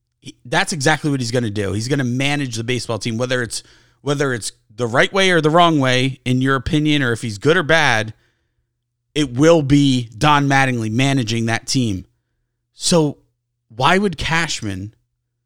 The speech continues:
ever hire a guy like, an old school guy like Don Mattingly? You're not getting that. You're getting, you're literally getting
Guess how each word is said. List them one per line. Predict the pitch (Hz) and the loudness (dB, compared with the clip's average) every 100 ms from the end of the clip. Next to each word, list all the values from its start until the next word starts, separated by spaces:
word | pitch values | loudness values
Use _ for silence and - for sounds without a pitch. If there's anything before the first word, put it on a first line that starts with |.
| _ _ _ _ _ _ - | _ _ _ _ _ _ -4
ever | 180 175 180 165 | -2 0 0 0
hire | - 170 170 160 | -2 0 0 0
a | 135 | 0
guy | 135 156 | 0 0
like, | 151 127 - | 0 -2 -2
an | 131 | 0
old | 156 202 | 2 0
school | - - 196 | -2 -2 -2
guy | 165 170 | 2 2
like | 170 139 | 2 -2
Don | 156 151 | 0 0
Mattingly? | 147 151 147 123 95 - _ _ _ _ _ _ _ - | 0 -2 -2 -4 -8 -14 _ _ _ _ _ _ _ -4
You're | 226 | -2
not | 196 208 226 - | 0 0 0 0
getting | 202 226 | 0 2
that. | 190 143 | 0 0
You're | 165 | -2
getting, | 156 156 185 208 190 _ _ _ | 0 0 2 0 -6 _ _ _
you're | - 185 202 | -4 0 2
literally | 160 160 214 208 151 123 | 2 4 6 6 2 -2
getting | 113 156 147 | 0 0 0